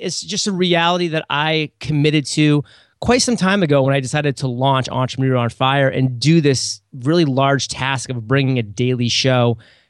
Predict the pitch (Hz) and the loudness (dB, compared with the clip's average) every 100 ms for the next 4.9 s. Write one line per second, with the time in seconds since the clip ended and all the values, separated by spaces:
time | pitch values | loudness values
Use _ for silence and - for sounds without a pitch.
0 | _ - 190 190 175 143 143 127 135 156 | _ -2 4 6 6 4 0 2 2 4
1 | 139 131 - - _ _ - 196 180 143 | 4 2 -2 -14 _ _ 0 2 4 2
2 | 135 131 123 - 139 143 139 123 127 - | 2 0 -4 -4 -2 0 -2 -4 -8 -8
3 | 139 - 135 131 120 - 143 165 135 127 | -6 -6 -4 -2 -2 -2 2 2 2 0
4 | 110 143 139 127 123 110 139 160 139 | 0 2 2 2 0 2 2 2 2